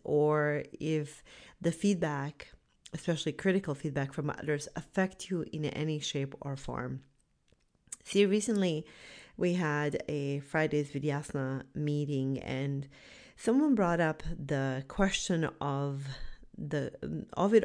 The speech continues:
all when it comes to selling and marketing is the opinion of others, the fear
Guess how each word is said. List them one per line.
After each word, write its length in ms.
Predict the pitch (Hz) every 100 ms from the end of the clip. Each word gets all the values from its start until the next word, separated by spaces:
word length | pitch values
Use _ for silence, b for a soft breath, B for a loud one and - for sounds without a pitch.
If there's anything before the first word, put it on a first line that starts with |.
| -
all 520 | 185 202 147 127 170 156
when 200 | - 165
it 120 | 151
comes 320 | - 156 -
to 180 | - 156
selling 420 | 156 160 151 151
and 100 | 147
marketing 600 | 151 156 165 156 135 135 131
is 340 | 135 131 - B B B B -
the 100 | 175
opinion 380 | - 160 151 135
of 100 | - -
others, 400 | - - - -
the 180 | - 151
fear 760 | - - 190 180 151 151 147